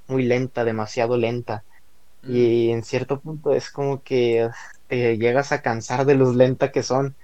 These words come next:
Speaker 2: Sí, pues sí.
Speaker 1: Entonces, <laughs> pues sí,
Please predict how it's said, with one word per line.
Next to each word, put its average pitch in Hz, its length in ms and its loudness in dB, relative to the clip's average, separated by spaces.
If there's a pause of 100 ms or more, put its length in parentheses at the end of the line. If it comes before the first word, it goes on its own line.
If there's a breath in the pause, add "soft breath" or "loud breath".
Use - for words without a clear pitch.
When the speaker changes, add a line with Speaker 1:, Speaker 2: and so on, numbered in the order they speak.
(840 soft breath)
Speaker 2:
Sí, 147 200 -2
pues 139 200 0
sí. 135 140 2 (180)
Speaker 1:
Entonces, 151 40 -6
<laughs> - 640 4 (600)
pues 131 260 4
sí, - 280 0